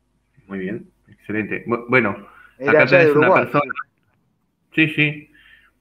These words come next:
Speaker 1: Acá tenés a Rita Mabel Orosa Libergi que dice, "Me encantó, ya vi su página, buenísima", dice.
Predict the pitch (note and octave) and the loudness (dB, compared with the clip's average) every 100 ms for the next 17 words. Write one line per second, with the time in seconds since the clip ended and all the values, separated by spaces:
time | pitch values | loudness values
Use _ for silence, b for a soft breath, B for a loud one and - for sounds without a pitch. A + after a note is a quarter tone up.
0 | _ - B2 D3 D#3+ D#3 D#3+ D3+ D#3+ D#3 | _ -4 0 0 2 2 2 2 2 2
1 | C3+ C#3 D3+ - - C3 C3 D3+ D#3 D#3 | 2 2 2 -2 -6 -2 0 2 0 2
2 | C#3 C3 B2 A#2 A2 G#2+ A#2 B2+ D#3 D3+ | 2 2 2 2 0 -2 0 0 -2 -2
3 | D3 C#3+ B2+ B2+ - A#2+ G#2 - A#2+ C3 | -4 -4 -4 -6 -4 -4 -2 -4 -4 -2
4 | C3+ C3+ E3+ C#3+ A#2+ C#3+ D#3 E3+ E3 C#3+ | -2 -2 0 -2 -2 0 0 -2 -2 -4
5 | B2 C#3 C#3 B2+ A#2+ A#2+ B2+ D#3+ F3 - | 0 -2 -2 -2 -2 -2 -2 -4 -6 -10
6 | A#2+ G#2 A2 A2 - G2+ | -6 -4 -4 -6 -10 -18